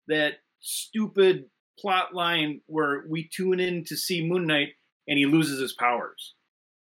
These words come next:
You've, you, you've got the, the logo right there. It says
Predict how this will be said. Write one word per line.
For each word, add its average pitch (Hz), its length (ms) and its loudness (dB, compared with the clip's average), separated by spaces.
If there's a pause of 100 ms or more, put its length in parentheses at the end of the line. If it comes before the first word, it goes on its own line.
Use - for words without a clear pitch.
(680)
You've, 147 220 -2 (140)
you, 160 200 -8
you've 151 180 -8
got 220 260 4 (380)
the, 151 180 -8 (100)
the 156 80 -2
logo 160 680 4 (440)
right 175 260 2
there. 151 320 4
It 151 160 -8
says 175 500 -2